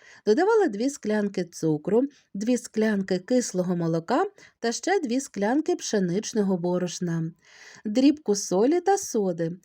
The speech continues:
Усе вимішували, як правило, руками. Як тісто було готове, його змішували з яблуками. На ці продукти брали приблизно вісім-десять середніх яблук.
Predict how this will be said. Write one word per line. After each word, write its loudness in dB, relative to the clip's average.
Усе 2
вимішували, -2
як 0
правило, 0
руками. -4
Як 2
тісто -2
було 4
готове, 2
його 0
змішували 0
з -6
яблуками. -2
На 2
ці -2
продукти 0
брали 2
приблизно 2
вісім-десять -2
середніх -2
яблук. -2